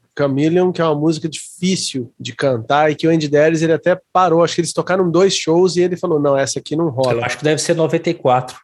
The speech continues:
Speaker 2: porque o disco saiu em
Speaker 1: Não,
Speaker 2: noventa e quatro.
Speaker 1: noventa e quatro, né?
Speaker 2: É, deve
Speaker 1: Não,
Speaker 2: ser
Speaker 1: mas eu digo que era,
Speaker 2: noventa e quatro.
Speaker 1: era um show,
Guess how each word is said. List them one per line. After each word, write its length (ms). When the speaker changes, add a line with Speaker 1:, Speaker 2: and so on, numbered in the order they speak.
Speaker 2:
porque 160
o 80
disco 300
saiu 140
em 20
Speaker 1:
Não, 60
Speaker 2:
noventa 180
e 40
quatro. 120
Speaker 1:
noventa 140
e 40
quatro, 320
né? 160
Speaker 2:
É, 160
deve 120
Speaker 1:
Não, 80
Speaker 2:
ser 60
Speaker 1:
mas 100
eu 80
digo 260
que 80
era, 140
Speaker 2:
noventa 160
e 20
quatro. 100
Speaker 1:
era 100
um 40
show, 600